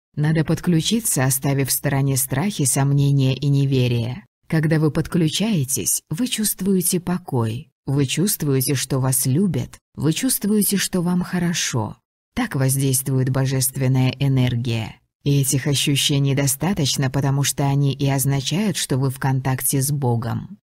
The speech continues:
Вы можете, конечно, увидеть и потоки энергии, и даже ощутить прикосновение ангелов, но знайте, что информация к вам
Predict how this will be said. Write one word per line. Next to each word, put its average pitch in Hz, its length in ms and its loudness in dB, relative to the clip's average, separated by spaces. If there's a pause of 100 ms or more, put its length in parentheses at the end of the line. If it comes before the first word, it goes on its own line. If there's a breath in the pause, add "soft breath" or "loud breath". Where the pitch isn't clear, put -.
(120)
Вы 151 200 2
можете, 160 420 4
конечно, 151 560 2
увидеть 147 400 2
и - 20 4
потоки 147 560 2
энергии, 143 540 2
и 139 100 0
даже 139 260 2
ощутить 139 520 0
прикосновение 139 960 0
ангелов, 143 580 2 (400)
но 170 160 4
знайте, 160 520 2
что 139 260 0
информация 139 720 0
к - 80 -4
вам 123 300 0